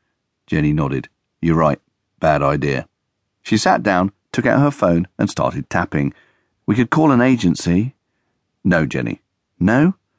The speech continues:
"No, I don't want someone we've never met. How could we trust them to be on top of everything?" "On top of every what thing?"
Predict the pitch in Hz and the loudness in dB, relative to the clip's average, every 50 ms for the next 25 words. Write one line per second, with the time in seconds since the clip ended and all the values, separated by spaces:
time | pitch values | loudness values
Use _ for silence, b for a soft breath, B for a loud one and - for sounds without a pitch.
0 | _ _ _ _ _ - - 90 85 82 69 62 - - 85 95 92 - 117 131 | _ _ _ _ _ -6 -2 0 0 2 0 0 0 0 0 0 0 0 2 2
1 | 135 - 101 95 101 110 107 85 - - 104 90 87 87 85 85 82 80 82 78 | 2 0 0 0 2 2 2 0 0 0 0 0 2 2 2 0 0 0 -2 0
2 | 80 80 76 73 69 - - _ _ - 110 151 - 170 151 160 156 - - - | 0 -2 -2 -2 -4 -4 -6 _ _ -4 -4 -2 0 0 0 0 -2 -2 -6 -6
3 | - 156 156 - - - - 131 123 120 120 131 127 120 123 - - - 135 - | -2 -2 -2 -2 -4 -2 -2 -2 0 2 2 2 2 2 0 -2 -2 -4 -4 -2
4 | - 101 76 80 73 71 78 73 - 67 64 58 57 - _ _ _ _ _ _ | -2 -4 -2 -4 -4 -4 -6 -6 -6 -6 -6 -6 -8 -10 _ _ _ _ _ _
5 | _ _ _ - 180 175 - - 214 277 190 214 170 165 170 160 160 156 151 147 | _ _ _ -6 -4 -2 -2 0 2 2 4 2 2 2 4 4 6 6 8 8
6 | 147 147 147 135 127 120 104 - _ _ - 76 69 64 60 57 | 8 6 6 6 4 2 2 0 _ _ -10 -8 -8 -8 -10 -12